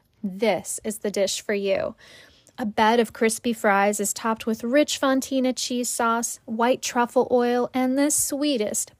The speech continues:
butteriest chunks of lobster I've had south of Maine. It's billed as a starter, but I confess to having thoroughly enjoyed it as an entree, along with a side salad to,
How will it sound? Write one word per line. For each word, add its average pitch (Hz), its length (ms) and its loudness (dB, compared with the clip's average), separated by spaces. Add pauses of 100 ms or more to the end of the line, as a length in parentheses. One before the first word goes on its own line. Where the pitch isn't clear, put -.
(100)
butteriest 269 760 2
chunks 233 340 -4
of 214 120 -4
lobster 214 540 0
I've 240 220 2
had 220 400 0
south 202 320 0
of 190 100 -6
Maine. 208 420 -2 (640)
It's 294 200 2
billed 247 260 4
as 285 160 4
a 302 60 0
starter, 226 600 2
but 233 160 0
I 269 120 4
confess 294 560 -2
to 294 100 0
having 269 380 0
thoroughly 262 500 0
enjoyed 190 380 0
it 196 100 0
as 208 220 -2
an 196 80 -6
entree, 208 580 -2
along 262 340 0
with 339 140 -4
a 294 60 0
side 262 380 0
salad 196 500 0
to, 220 500 -4